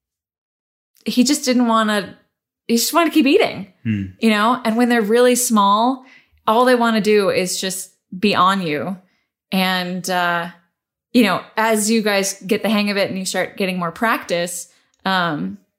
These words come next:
Speaker 1: it, then it, it doesn't take quite as long. But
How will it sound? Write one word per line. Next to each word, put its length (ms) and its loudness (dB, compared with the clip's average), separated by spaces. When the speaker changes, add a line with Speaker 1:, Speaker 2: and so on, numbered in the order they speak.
Speaker 1:
it, 280 -2
then 180 -2
it, 200 -2
it 260 -6
doesn't 260 0
take 240 -8
quite 220 -4
as 160 -10
long. 440 -2
But 200 -2